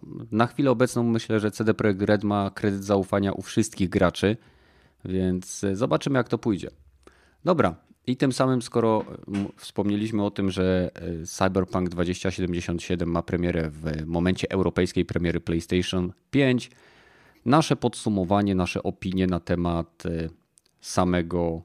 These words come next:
show, który miał miejsce jakiś czas temu. Zaczniemy od Rogatego, bo dzi-, dzisiaj wszystkie tematy dostarczył Rogaty, także możecie jemu podziękować, oczywiście wchodząc na Discord. E, no,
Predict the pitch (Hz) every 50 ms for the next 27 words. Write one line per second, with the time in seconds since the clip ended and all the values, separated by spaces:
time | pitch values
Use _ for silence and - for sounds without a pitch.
0 | _ _ _ - - - 98 90 85 87 101 123 - - - - 95 90 87 87
1 | 85 85 85 85 85 - - 90 85 - - 92 - - 101 - - - 127 120
2 | 117 113 113 - - - - - - 123 143 - - 143 139 127 117 113 117 113
3 | 113 107 - - 120 117 120 110 95 101 101 98 95 92 - 113 87 98 95 98
4 | 123 - 143 123 - - 156 151 - - 143 - - 123 131 131 120 - 110 104
5 | 98 - - 107 95 - 110 101 95 92 87 95 101 104 - 101 90 101 87 82
6 | 82 87 87 87 - - - - - _ _ _ - - 92 87 92 - - 92
7 | 90 90 90 82 - 87 - 85 82 - 92 82 90 85 - 82 76 - 80 80
8 | - - 82 - - 82 87 85 82 113 82 80 85 92 - - - 92 90 -
9 | - - _ _ _ _ _ - - _ _ - 101 95 95 87 117 165 165 -